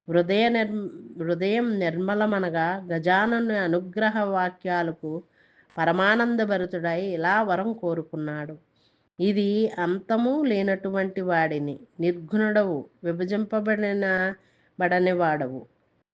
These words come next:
అయినా ఓ కరుణాసింధో, నీకు నా యందు అనుగ్రహం కలిగిందే,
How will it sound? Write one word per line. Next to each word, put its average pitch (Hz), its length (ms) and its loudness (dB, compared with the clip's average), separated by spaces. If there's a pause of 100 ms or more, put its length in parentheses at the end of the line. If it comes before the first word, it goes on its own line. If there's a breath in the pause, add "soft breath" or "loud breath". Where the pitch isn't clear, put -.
(180)
అయినా 190 480 4
ఓ 190 260 2
కరుణాసింధో, 196 920 0
నీకు 196 340 0
నా 180 240 0
యందు 180 320 2
అనుగ్రహం 202 640 0
కలిగిందే, 175 760 -2